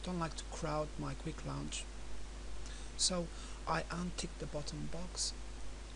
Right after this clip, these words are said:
and tick and leave the fir-, the top box ticked and click next. Okay, so this is the summary of everything that you've selected.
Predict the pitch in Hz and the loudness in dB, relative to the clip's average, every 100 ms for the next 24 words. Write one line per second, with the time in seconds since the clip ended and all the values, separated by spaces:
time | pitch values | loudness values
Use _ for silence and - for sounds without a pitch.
0 | - 151 151 - 120 - - 131 131 127 | -4 -2 -2 -2 -4 -4 -2 0 0 0
1 | 131 - - - 139 127 - 135 127 - | -2 -2 -4 -4 -2 -2 -2 -2 -2 -2
2 | - - - 151 - - 131 - - - | -4 -4 -2 -2 -2 -4 2 6 8 6
3 | - - - - - - - - - - | 2 0 0 0 2 2 0 -2 -4 -6
4 | - - 156 131 135 - 170 - - - | -4 0 0 2 0 0 0 0 0 0
5 | - - - - - - - - 202 185 | -4 -4 -4 -4 -4 -4 -4 -4 0 2
6 | 170 180 170 - - - - - - 170 | 2 2 -2 -2 -2 -2 2 2 2 4
7 | - - 165 165 175 175 160 165 160 170 | 8 8 8 4 4 4 2 0 0 -2
8 | 160 156 170 170 - 165 165 - - 214 | 0 0 2 6 6 6 2 0 0 0